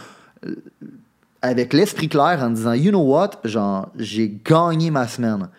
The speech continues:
C'est quoi un win pour toi ? Puis ça, il n'y a rien que toi qui le sais, là. On a toutes des réponses différentes, mais en bout de ligne, c'est tout le même process. Définis, c'est quoi qui, à la fin de la semaine ou à la fin de ta journée, tu vas être capable de dire,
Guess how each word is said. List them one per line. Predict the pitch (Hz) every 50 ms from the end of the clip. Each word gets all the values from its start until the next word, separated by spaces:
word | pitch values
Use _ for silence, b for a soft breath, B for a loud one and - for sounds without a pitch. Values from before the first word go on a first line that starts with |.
| b b
C'est | - - 113
quoi | 107 - 135 143 156 180 165 -
un | 131 113 110
win | 107 101 107 120 139 139 127 113 95 82 - _ _ b b b b b b _ _ _ _ _
pour | 139 131 -
toi ? | - 120 110 107 95 B B B B B B
Puis | _ -
ça, | 226
il | 240
n'y | 190
a | 156
rien | 180 196
que | 180
toi | 202 196
qui | 160 165
le | -
sais, | - 180 156 120
là. | 104 95 b b b b b b b b b b 107
On | 107
a | 117
toutes | 113 185 190
des | 170 175
réponses | 165 160 147 160 165 160 131
différentes, | 110 - - 127 120 131 160 196 190 147
mais | 131 123
en | 123 123
bout | 123 117 113
de | 117
ligne, | 135 170 202 190 156
c'est | 127 - -
tout | - 156 147
le | 156
même | 147 143 135
process. | 117 139 135 123 117 - 143 123 113 - - b b b b b b b
Définis, | 113 107 104 165 190 190 - 180 151 123 117 139 214 226 B B B B
c'est | _ - 113
quoi | 107 - - 139 160 175
qui, | 175 - 131
à | 113
la | 110 104
fin | 101 - 135 143
de | 143
la | 127 110 101
semaine | - - 110 107 120 165 170
ou | 139 107 101
à |
la | 95 95
fin | 95 - 135
de | 135 113 101
ta | - - 95 92
journée, | 95 87 113 135 127 113 110 110 135 180 180 B B B B B
tu | - -
vas | 104 101
être | 95 -
capable | - 147 139 - 160 165 151
de | 127 120
dire, | 110 107 113 123 123